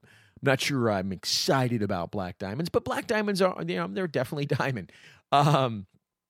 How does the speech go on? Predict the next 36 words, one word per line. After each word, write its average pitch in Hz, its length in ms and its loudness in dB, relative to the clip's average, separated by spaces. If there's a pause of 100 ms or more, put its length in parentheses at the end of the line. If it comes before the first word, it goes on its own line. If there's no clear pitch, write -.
(520)
so 143 280 6
anyway, 135 380 4
and, 127 200 -4
and 120 260 -4
by 120 120 6
the 127 100 2
way, 131 120 6
you 113 160 -2
know, 113 80 0
part 147 220 2
of 120 60 -6
this, 113 200 -4
uh, 107 200 2
uh, 73 340 -6
what 98 240 -8
we're 113 60 -6
talking 170 240 -2
about, 139 320 -2
you 151 80 -4
know, 156 100 -2
black 160 300 -2
diamonds 160 360 -4
are 147 120 0
affected 156 420 -4
by 156 240 -2
color 170 320 -2
treatment 196 480 -4
too. 156 320 2
So 104 440 -2
we'll, 131 200 -8
we'll 135 140 -10
get 143 180 -6
into 98 200 -6
that. 82 260 -12 (580)
So - 400 4
I, - 140 -4